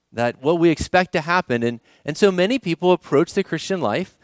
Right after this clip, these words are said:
with very high expectations about how's it gonna go. If I'm following the God of the universe and he's really as powerful as he says he is, well, things should go quite swimmingly.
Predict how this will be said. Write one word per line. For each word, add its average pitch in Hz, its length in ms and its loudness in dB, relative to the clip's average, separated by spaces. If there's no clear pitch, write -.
with 156 220 -2
very 208 380 4
high 233 320 -2
expectations 208 680 -2
about 135 240 2
how's 214 280 2
it 220 80 -4
gonna 208 160 2
go. 165 360 4
If 160 140 -4
I'm 190 160 4
following 220 420 4
the 208 60 2
God 165 260 4
of 220 60 4
the 190 80 -6
universe 233 420 0
and 202 80 0
he's 147 80 -6
really 208 200 6
as 160 100 0
powerful 214 420 4
as 208 80 4
he 202 80 0
says 208 320 0
he 233 80 -6
is, 285 280 -4
well, 110 100 -6
things 196 300 -4
should 165 160 -6
go 190 220 4
quite 226 180 2
swimmingly. 175 640 0